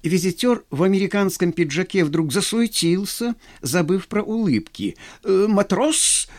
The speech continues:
э, с буксира утверждает: честь имею», перебил Гавриил, встав. «Прощайте, сударь, наш разговор окончен». Корреспондент потоптался,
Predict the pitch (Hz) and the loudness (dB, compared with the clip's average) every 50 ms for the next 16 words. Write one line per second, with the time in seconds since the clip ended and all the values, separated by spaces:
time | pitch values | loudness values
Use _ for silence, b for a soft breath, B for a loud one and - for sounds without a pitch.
0 | B B - 175 185 185 165 160 190 185 - - - - 233 220 185 196 202 202 | B B 0 2 2 2 2 0 -2 -4 -4 -4 -2 -2 0 0 0 0 0 -2
1 | 160 - 180 175 160 143 120 156 185 196 180 170 - - - - - - 143 180 | -2 0 2 2 2 2 2 2 2 2 2 0 -2 -4 0 2 2 4 6 6
2 | 202 214 202 - - - - - - - - 160 175 180 170 165 185 208 214 180 | 4 4 4 0 -2 -4 -8 -12 -14 -8 -2 2 2 4 6 6 6 4 4 2
3 | 131 151 160 139 104 - - _ - - _ _ _ _ - _ _ _ - - | 4 4 4 4 4 2 -4 _ -20 -20 _ _ _ _ -20 _ _ _ -10 -4
4 | - 120 127 127 123 131 131 117 123 123 117 120 117 123 135 135 123 - - - | 0 2 2 2 2 0 0 2 0 0 0 0 0 0 0 0 -2 -4 -4 -4
5 | 113 87 69 - - - - _ _ - - 147 143 - - 131 135 202 214 - | -4 -4 -4 -8 -14 -20 -20 _ _ -6 -2 2 4 4 4 4 2 2 0 0
6 | - 208 175 - - 135 107 82 90 80 67 - - _ _ _ _ - 110 139 | -2 -2 -2 -2 -2 -2 -2 -4 -6 -10 -12 -16 -20 _ _ _ _ -2 0 0
7 | 170 - - 135 156 151 127 120 151 139 143 170 170 - - - 156 - - - | 0 0 0 -2 -2 -2 0 0 0 2 2 0 0 -2 -4 -6 -6 -4 -2 0
8 | 160 185 180 156 - - - 104 87 64 - - - - - - _ _ _ _ | 0 2 2 0 0 0 0 0 -2 -4 -8 -12 -16 -20 -20 -20 _ _ _ _
9 | b b b b b b b b - 165 180 185 175 - - 202 208 208 196 247 | b b b b b b b b -2 0 0 0 0 -2 -4 -4 -4 -2 0 0
10 | 262 262 233 - b b b b b b b b b b _ - _ _ _ _ | 0 0 0 -2 b b b b b b b b b b _ -20 _ _ _ _
11 | 202 196 - - - - _ - 240 254 240 226 - - - 214 208 202 | -6 -6 -6 -8 -10 -4 _ 0 0 0 0 -2 -4 -4 -2 -2 -4 -4